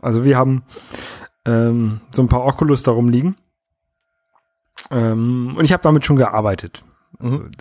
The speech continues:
Speaker 1: Das ist tatsächlich kein, kein Videospiel, was wir damit machen. <laughs> Sondern wir
Speaker 2: Ach so, ach so.
Speaker 1: <laughs> Ich habe auch schon gefragt, ob wir da mal Qu-, Quake oder Doom drauf laufen lassen können, aber irgendwie,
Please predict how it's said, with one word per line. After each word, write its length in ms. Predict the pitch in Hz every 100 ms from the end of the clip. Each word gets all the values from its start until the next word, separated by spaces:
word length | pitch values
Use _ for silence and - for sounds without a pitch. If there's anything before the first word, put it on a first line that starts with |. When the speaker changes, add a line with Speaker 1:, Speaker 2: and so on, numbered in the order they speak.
| -
Speaker 1:
Das 200 | 127 123
ist 140 | 143 135
tatsächlich 600 | 143 156 147 170 156 -
kein, 400 | - 139 170 - -
kein 260 | 151 156
Videospiel, 540 | 156 151 131 - 123 120
was 180 | 110
wir 60 | 120
damit 260 | 110 107 113
machen. 300 | 107 165 - - -
<laughs> 140 | -
Sondern 420 | - - 165 143 131
wir 100 | 127
Speaker 2:
Ach 60 |
so, 160 | - - -
ach 80 |
so. 300 | - 127 196 - - - - 127 123
Speaker 1:
<laughs> 540 | - 160 127 113 107
Ich 140 | 139 135
habe 180 | 170 156
auch 60 |
schon 140 | 165 170
gefragt, 340 | 147 165 156
ob 100 | 123
wir 60 | 131
da 100 | 131
mal 160 | 131
Qu-, 280 | 131 151 139
Quake 380 | - 147 147 151
oder 100 | 131
Doom 200 | 143 156
drauf 200 | 135 117
laufen 260 | 127 117
lassen 240 | 127 113 135
können, 260 | 135 139
aber 280 | 135 117 123
irgendwie, 360 | 127 113 117